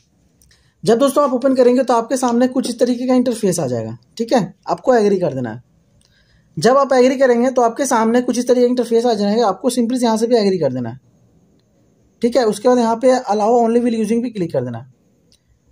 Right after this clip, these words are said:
उसके बाद आपको यहाँ पे जाना है सेट पे, उसके बाद आपको यहाँ पे बाइंड डिवाइस पे क्लिक कर देना है। जब दोस्तों आप बाइंड डिवाइस पे क्लिक करेंगे, तो डिवाइस यहाँ पे स्कैन कर लेगा, है ना।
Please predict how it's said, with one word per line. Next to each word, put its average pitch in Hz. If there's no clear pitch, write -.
उसके 196
बाद 247
आपको 240
यहाँ 240
पे 254
जाना 240
है 262
सेट 220
पे, -
उसके 196
बाद 247
आपको 240
यहाँ 240
पे 247
बाइंड 214
डिवाइस 214
पे 233
क्लिक 165
कर 123
देना 123
है। 120
जब 233
दोस्तों 269
आप 277
बाइंड 214
डिवाइस 240
पे 247
क्लिक 233
करेंगे, 185
तो 339
डिवाइस 240
यहाँ 277
पे 277
स्कैन 220
कर 208
लेगा, 113
है 247
ना। 277